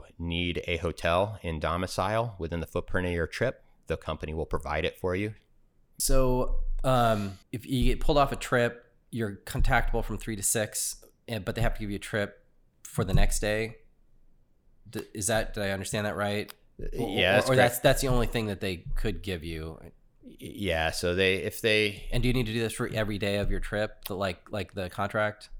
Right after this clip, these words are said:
Speaker 1: Correct. And again, no morning period of contactability. So basically, if they pull you off of a trip, and this is only a trip, right, that departs your domicile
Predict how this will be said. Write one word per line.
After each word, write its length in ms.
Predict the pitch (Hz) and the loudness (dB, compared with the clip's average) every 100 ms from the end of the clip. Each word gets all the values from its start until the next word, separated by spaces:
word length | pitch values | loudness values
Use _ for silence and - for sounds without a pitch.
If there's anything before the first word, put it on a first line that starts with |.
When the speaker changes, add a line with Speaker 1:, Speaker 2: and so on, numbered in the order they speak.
| - - - | -16 -20 -4
Speaker 1:
Correct. 540 | 90 78 73 - - | -2 -2 -6 -10 -8
And 200 | 76 92 104 | -6 -6 -6
again, 340 | 95 82 82 | -4 -2 -4
no 160 | 95 98 | -2 2
morning 360 | 92 92 92 87 | 2 2 0 0
period 240 | 92 90 | 0 0
of 120 | - | -4
contactability. 760 | - 87 - 85 85 87 87 85 | -2 -2 -2 -2 0 0 -2 -2
So 260 | - 80 - - - | -2 -4 -4 -14 -2
basically, 420 | 101 98 - 95 | 0 2 2 2
if 100 | 92 | 2
they 80 | 87 | -2
pull 260 | - 95 95 | -2 2 4
you 60 | |
off 160 | 90 - | 4 2
of 80 | 90 | -6
a 20 | |
trip, 240 | - 90 | -4 -2
and 200 | 98 101 - | -2 -4 -2
this 160 | 123 | -4
is 100 | 113 | 2
only 280 | 104 110 113 | 4 4 4
a 40 | |
trip, 280 | 110 104 95 | 2 0 4
right, 120 | 98 | 2
that 120 | 90 85 | 0 -4
departs 320 | - 82 - | 0 0 0
your 80 | 78 | -4
domicile 520 | 73 - - - | -4 -6 -8 -10